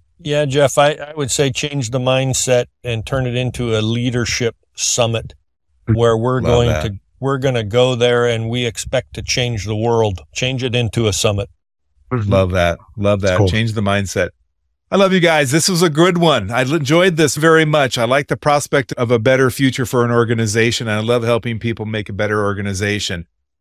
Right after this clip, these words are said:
Speaker 2: If you have any questions or input, please email us at ask us at leadership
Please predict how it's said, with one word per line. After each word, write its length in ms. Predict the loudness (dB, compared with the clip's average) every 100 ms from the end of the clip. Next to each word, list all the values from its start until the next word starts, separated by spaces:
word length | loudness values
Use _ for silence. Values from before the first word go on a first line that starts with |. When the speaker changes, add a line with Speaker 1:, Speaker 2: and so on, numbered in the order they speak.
| _ 2
Speaker 2:
If 300 | 2 2 4
you 140 | 4
have 200 | 4 2
any 140 | 0
questions 520 | 0 0 0 0 -2 0
or 160 | 2
input, 540 | 2 0 0 0 0 0
please 340 | 0 0 -2 -4
email 480 | -2 0 2 4 4
us 240 | 2 0 -2
at 220 | -2 0
ask 320 | 0 0 0
us 160 | -2 -2
at 80 | -2
leadership 540 | -2 0 0 0 0